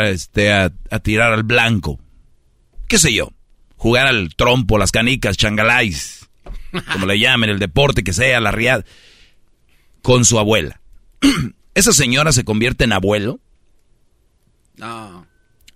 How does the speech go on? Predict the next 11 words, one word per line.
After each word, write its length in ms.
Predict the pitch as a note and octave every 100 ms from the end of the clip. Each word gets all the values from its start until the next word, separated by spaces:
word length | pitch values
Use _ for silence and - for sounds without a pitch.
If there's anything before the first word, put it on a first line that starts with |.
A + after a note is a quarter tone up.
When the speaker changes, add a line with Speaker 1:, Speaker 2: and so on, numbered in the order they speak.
| -
Speaker 1:
¿La, 160 | C3 -
la 140 | C3
señora 260 | B2 B2 F3+
se 80 | C#3
convierte 360 | A#2 B2+ -
en 80 | B2+
abuelo 400 | G#2 A2 B2 F3+
o 80 | C3+
sigue 180 | A#2 C3
siendo 220 | A#2 B2+
abuela? 360 | A2+ A2+ G#2 -